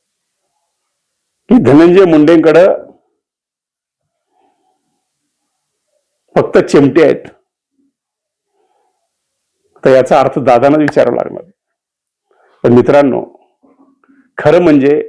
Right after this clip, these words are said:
काल शिवराज दिवटेंना भेटायला अजितदादांना प्रवृत्त करायला धनंजय मुंडेंनी तयार व्हायला पाहिजे होतं.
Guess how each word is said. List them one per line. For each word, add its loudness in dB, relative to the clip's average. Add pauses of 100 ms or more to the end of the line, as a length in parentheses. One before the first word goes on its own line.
(160)
काल 0
शिवराज -2
दिवटेंना -4
भेटायला -2 (340)
अजितदादांना 0 (1080)
प्रवृत्त 0 (120)
करायला 2
धनंजय -2
मुंडेंनी -4 (140)
तयार 2
व्हायला 0
पाहिजे -8
होतं. -20